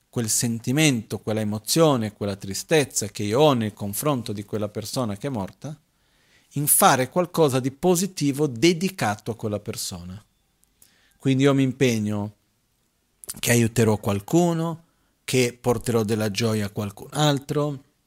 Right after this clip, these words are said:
che cambierò dei miei comportamenti che io so che non fanno, che non sono positivi, cercherò di sviluppare altri comportamenti che io ritengo che sono virtuosi e positivi,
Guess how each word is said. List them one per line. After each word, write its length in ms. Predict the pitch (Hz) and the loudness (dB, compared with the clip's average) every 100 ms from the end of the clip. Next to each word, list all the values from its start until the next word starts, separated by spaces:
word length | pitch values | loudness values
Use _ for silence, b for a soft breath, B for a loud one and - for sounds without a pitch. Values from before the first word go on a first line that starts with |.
| _ _ _ _ _ _ - | _ _ _ _ _ _ -8
che 160 | - - | -6 0
cambierò 420 | 127 120 127 123 | 0 4 4 4
dei 140 | 113 | 4
miei 180 | 120 113 | 0 -2
comportamenti 800 | - 107 120 107 120 117 110 117 | -2 -2 -2 -2 0 0 -2 -4
che 120 | 110 | 0
io 120 | 107 | 0
so 220 | - 110 | 0 -2
che 120 | - 104 | -4 -6
non 180 | 104 | -6
fanno, 340 | 101 104 104 107 | -6 -8 -8 -10
che 160 | - | -8
non 120 | 104 98 | -6 -6
sono 260 | 104 101 | -6 -8
positivi, 840 | 101 98 101 98 156 143 139 139 139 b b b | -8 -10 -8 0 2 2 -2 -6 -10 b b b
cercherò 480 | - 135 - 127 123 | -2 0 -2 0 0
di 120 | 123 | 0
sviluppare 520 | 117 120 117 127 120 | -2 -2 -2 -2 0
altri 300 | 117 110 110 | -2 -4 -8
comportamenti 760 | - 110 117 107 110 110 101 107 | -6 -6 -8 -8 -6 -6 -8 -8
che 120 | 110 | -6
io 100 | 104 | -4
ritengo 380 | 104 110 104 98 | -4 -6 -6 -8
che 120 | 101 | -8
sono 260 | - 101 | -6 -6
virtuosi 540 | 95 101 - 110 101 101 | -6 -8 -6 -4 -4 -6
e 40 | |
positivi, 760 | 95 95 98 - 151 139 139 | -8 -10 -8 0 0 0 -6